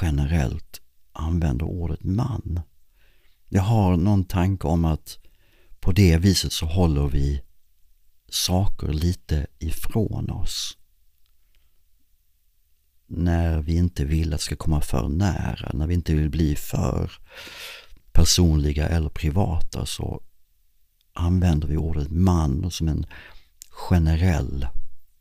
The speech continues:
beskrivning av någonting. Att det är väl så människan gör.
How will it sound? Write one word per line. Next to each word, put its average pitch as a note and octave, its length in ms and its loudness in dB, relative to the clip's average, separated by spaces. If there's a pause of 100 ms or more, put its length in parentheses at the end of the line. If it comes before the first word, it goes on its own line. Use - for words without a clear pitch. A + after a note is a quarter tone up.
(680)
beskrivning - 580 -2
av - 180 -6
någonting. - 600 -6
Att - 400 -8 (800)
det D2 260 -2
är D#2 220 2
väl D2 160 -2
så D#2 400 0
människan D#2+ 720 -2
gör. - 580 -6